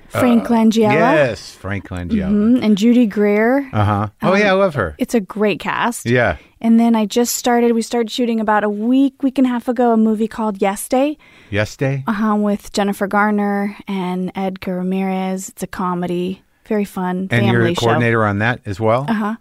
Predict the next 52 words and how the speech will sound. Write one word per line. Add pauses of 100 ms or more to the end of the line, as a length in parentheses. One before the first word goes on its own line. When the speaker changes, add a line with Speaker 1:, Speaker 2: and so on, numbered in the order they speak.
(420)
Speaker 2:
So,
all
right,
let
me
ask
you
something,
like,
out
of
the
gate
here (120)
as
a
stunt
person. (560)
Because
I, (120)
I
see
that,
you
know,
I've
been
on
a
few
sets,
but
I'm,
I'm
not,
I'm
no
journeyman.
I'm
no,
like,
I
don't
have
that
much
experience. (500)
But
what
constitutes (440)
the
need